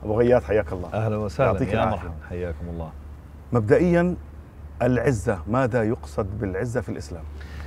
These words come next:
Speaker 2: بسم الله الرحمن الرحيم. بداية، خزائن العزة عند الله. يعني لو سألنا سؤال: العزة بالمال؟ لا،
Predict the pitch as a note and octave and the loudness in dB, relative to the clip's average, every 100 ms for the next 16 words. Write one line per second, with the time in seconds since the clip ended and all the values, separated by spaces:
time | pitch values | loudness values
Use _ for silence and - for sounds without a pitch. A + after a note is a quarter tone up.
0 | - - - - - - - A#2+ C#3+ D3 | -12 -16 -16 -16 -16 -6 -2 2 8 8
1 | B2 C#3 C3 B2+ B2+ A2+ - B2 C#3 F#3+ | 8 6 4 4 2 2 0 4 8 10
2 | G#3+ F3+ C#3+ C3 A#2+ F#2+ - - - - | 12 12 10 8 6 2 -8 -16 -16 -14
3 | - - - - - - - - C#3+ C3+ | -14 -14 -12 -12 -14 -12 -6 2 4 8
4 | G#3 G3 D3 C3 D#3+ C#3 D3 C3 C#3 B2 | 8 8 6 6 4 6 4 6 4 6
5 | A#2+ G2 E2 - - - - - - - | 4 2 0 -8 -12 -10 -12 -12 -14 -16
6 | - - - - - - A2+ A#2 B2 A#2+ | -18 -18 -18 -16 -12 0 4 6 4 2
7 | - - - - - - - - - - | 0 -12 -18 -18 -16 -16 -14 -14 -6 2
8 | B2 - D#3 E3+ C#3 D#3 C#3+ B2 - A#2+ | 4 6 6 6 6 10 10 8 4 4
9 | A#2+ D#3 D#3+ D3 D3 F3 G3 G3 - - | 6 8 10 10 8 8 8 8 2 -10
10 | - - - - - - A#2 D3 E3 | -14 -12 -14 -14 -16 -2 8 10 10